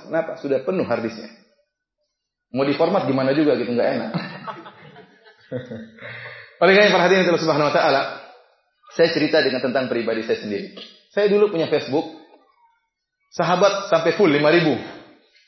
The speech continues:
Orang datang, "Ustaz, jadikan teman. Saya mau tolak nggak enak, mau di-reject nggak enak." Saya terima semua meskipun saya nggak kenal. Orang datang, "Ustaz, saya teman antum." "Oh ya, di mana?" "Di Facebook." "Oh iya." <laughs>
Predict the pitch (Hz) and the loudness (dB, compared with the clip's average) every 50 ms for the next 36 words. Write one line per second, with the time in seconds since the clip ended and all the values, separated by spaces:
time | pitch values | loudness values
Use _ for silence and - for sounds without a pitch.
0 | _ _ _ _ _ _ _ _ - 135 151 151 139 - - - - - - 135 | _ _ _ _ _ _ _ _ -2 0 0 0 0 -2 -4 -2 -2 -2 0 2
1 | 147 143 147 160 151 139 151 160 160 143 123 113 - - 170 180 165 151 127 160 | 0 0 2 0 0 0 0 0 -2 -2 -4 -4 0 2 2 2 2 0 0 0
2 | 175 185 160 143 143 139 156 147 131 110 - 131 147 151 147 147 147 180 185 156 | 0 0 2 0 0 0 0 -2 -2 -4 -4 -2 0 2 2 2 4 4 4 4
3 | 180 190 - 147 156 156 160 156 139 117 - - - - - - - - _ _ | 4 2 2 4 4 4 4 4 4 0 -2 -6 -10 -16 -18 -20 -20 -20 _ _
4 | _ _ _ _ _ _ _ _ _ _ _ - 147 151 - 143 139 139 127 123 | _ _ _ _ _ _ _ _ _ _ _ -2 -2 -2 0 -2 -2 -2 -2 -4
5 | 151 170 151 123 - - - 160 156 147 143 135 127 - - 131 120 110 117 - | -4 -4 -4 -6 -8 -8 -6 -6 -2 -2 0 -2 -2 -2 -2 -6 -6 -6 -8 -10
6 | - - _ _ _ _ _ _ _ _ _ _ _ _ - 127 127 135 135 139 | -14 -20 _ _ _ _ _ _ _ _ _ _ _ _ -6 -4 -4 -2 -2 -2
7 | - 147 139 - 143 - 175 156 - 170 170 160 151 147 143 156 175 160 147 147 | -2 -2 -4 -6 -4 -2 -2 0 0 0 0 0 -2 -2 -4 -4 -4 -4 -4 0
8 | 208 262 269 220 175 185 214 233 202 180 160 156 151 185 180 - 156 147 - 151 | 0 0 2 2 0 0 0 0 0 0 0 0 0 0 -2 -2 -4 -2 0 2
9 | 143 131 120 107 - 127 | 2 2 2 0 -2 -4